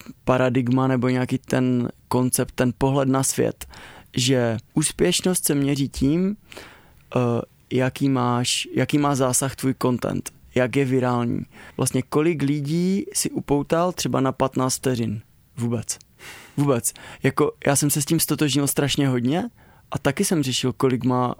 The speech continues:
kolik, kolik mají lajků moje fotky, kolik mají, eh, zobrazení moje storíčka a tak. No a zjistil jsem, že pokaždé, co to řeším, že mi je fyzicky špatně.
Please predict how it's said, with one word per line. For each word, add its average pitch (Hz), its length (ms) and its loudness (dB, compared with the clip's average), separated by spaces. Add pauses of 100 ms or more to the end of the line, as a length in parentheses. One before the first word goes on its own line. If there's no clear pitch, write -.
(140)
kolik, 135 280 0
kolik 127 260 0
mají 123 440 0 (240)
lajků 123 360 0
moje 123 180 2
fotky, 143 480 -4 (320)
kolik 151 260 2
mají, 147 460 2 (480)
eh, 127 40 0
zobrazení 131 560 2
moje 131 260 2
storíčka - 480 0
a 135 100 -2
tak. 185 340 0 (180)
No 139 240 0
a 131 60 0
zjistil 131 300 0
jsem, 175 160 2
že 160 100 2
pokaždé, 175 480 0
co 170 140 -2
to 170 120 0
řeším, 151 360 0
že 151 120 0
mi 151 140 2
je 151 180 0
fyzicky 156 480 -2
špatně. 131 520 0